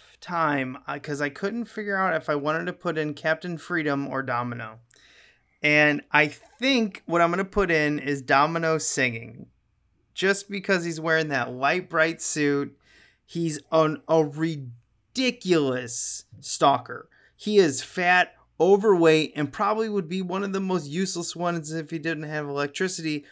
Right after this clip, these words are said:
But they went with it. And not only did they make him fat, overweight, you know, and have the electricity,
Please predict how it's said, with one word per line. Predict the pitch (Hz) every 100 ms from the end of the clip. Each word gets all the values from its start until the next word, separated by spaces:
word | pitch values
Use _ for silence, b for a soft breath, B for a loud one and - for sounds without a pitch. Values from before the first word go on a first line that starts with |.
| b _ -
But | 240 165 - b
they | 139 147 269
went | 294 226 202
with | 143 120
it. | 135 - _ -
And | 160
not | 208 262
only | 214 240 233
did | 190 175
they | 180
make | 175 175 170
him | 180 165 151 147 -
fat, | - 160 160 156 -
overweight, | 160 156 156 156 151 151 -
you | 151
know, | 143 143
and | 147
have | 151 143
the |
electricity, | 139 135 143 147 143 131